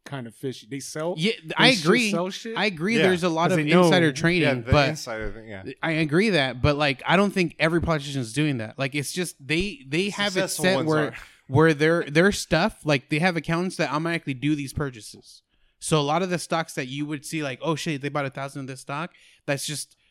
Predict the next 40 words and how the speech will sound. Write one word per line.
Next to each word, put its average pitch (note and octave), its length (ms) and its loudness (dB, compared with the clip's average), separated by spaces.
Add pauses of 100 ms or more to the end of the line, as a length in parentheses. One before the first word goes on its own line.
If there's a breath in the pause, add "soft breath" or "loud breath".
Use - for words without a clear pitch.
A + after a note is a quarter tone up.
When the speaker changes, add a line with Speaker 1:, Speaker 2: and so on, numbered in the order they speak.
(140)
Speaker 2:
'cause C#3 160 -2
they're C3+ 120 -4
just - 200 -12
trying D3 160 -4
to B2 60 -6
buy C3 220 -4
it B2+ 120 -8
to, - 120 -14
like, A2+ 180 -12 (180)
you B2+ 160 -4
know, A#2 160 -4
reduce A#2 460 -6
taxes A#2+ 520 -12
or A2 60 -6
whatever G#2+ 300 -10
the G#2+ 80 -14
fuck - 220 -18
that B2 120 -12
is. C3 320 -16 (140 soft breath)
Speaker 3:
Sure. - 260 -20 (320 soft breath)
Speaker 2:
But C#3 300 0
because D#3 500 -2
they D#3+ 80 -4
bought D3 180 -6
a C#3 40 -8
thousand, D3 480 -8
it's A#2+ 240 -16
gonna C3+ 200 -8
go A#2 180 -10
up C3+ 120 -12
because - 560 -16
someone's A#2 420 -14
looking A#2 220 -14
at A#2 100 -12
that A#2 100 -8
website B2+ 340 -10
and G#2+ 100 -14
checking B2 280 -16
it A#2+ 80 -16
out. D#3+ 200 -18